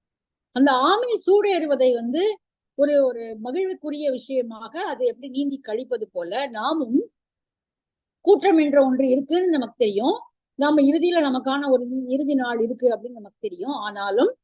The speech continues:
அதை எதையுமே கருதாமல் இந்த வாழ்நாள் ஏதோ சாஸ்வதமாக இருக்க போகிறது என்று நினைத்து கொண்டு எந்த விதமான பயனுடைய காரியங்களையும் செய்யாமல் இந்த வாழ்நாளை கழிப்பதை மட்டும், அதாவது மகிழ்ந்து கழிப்பதை மட்டும்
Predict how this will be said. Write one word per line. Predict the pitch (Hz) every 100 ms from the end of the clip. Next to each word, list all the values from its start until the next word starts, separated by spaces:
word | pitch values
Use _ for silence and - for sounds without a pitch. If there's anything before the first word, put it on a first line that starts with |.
| _ _ _
அதை | 226 226
எதையுமே | 202 254 339 294 294 330
கருதாமல் | 247 220 214 196 185 269
இந்த | 269 214
வாழ்நாள் | 190 226 269 285 262
ஏதோ | 214 240 220
சாஸ்வதமாக | 202 214 233 226 233 220
இருக்க | 208 214
போகிறது | 185 185 196
என்று | 190
நினைத்து | 185 196 220 -
கொண்டு | 208 180 175 196 - _ _ _ -
எந்த | 247 277 320
விதமான | 392 294 285 247 285
பயனுடைய | - 226 262 294 285 269
காரியங்களையும் | 233 208 214 208 202 220
செய்யாமல் | 214 175 185 180 165 285 415 _ _
இந்த | - 254
வாழ்நாளை | 226 233 285 285 262 311 - 262
கழிப்பதை | 247 339 - 349 302 269
மட்டும், | 226 _ _ _
அதாவது | 196 233 269 339 285 220
மகிழ்ந்து | 214 247 339 349 359
கழிப்பதை | 247 240 262 262 240
மட்டும் | 208 - 302 392